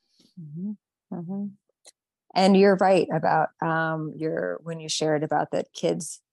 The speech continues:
being sponges and that we deny them the ability to process what they're feeling,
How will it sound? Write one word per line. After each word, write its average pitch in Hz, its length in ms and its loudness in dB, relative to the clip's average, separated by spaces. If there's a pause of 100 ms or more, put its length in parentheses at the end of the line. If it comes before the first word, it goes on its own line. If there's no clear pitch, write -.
being 151 340 -4
sponges 151 800 -2
and 151 180 -2
that 147 160 -2
we 151 200 -2
deny 156 340 -4
them 151 220 -6
the 147 120 -6
ability 151 480 -8
to 156 80 -12
process - 840 -2 (400)
what 220 240 0
they're 202 160 2
feeling, 156 680 -8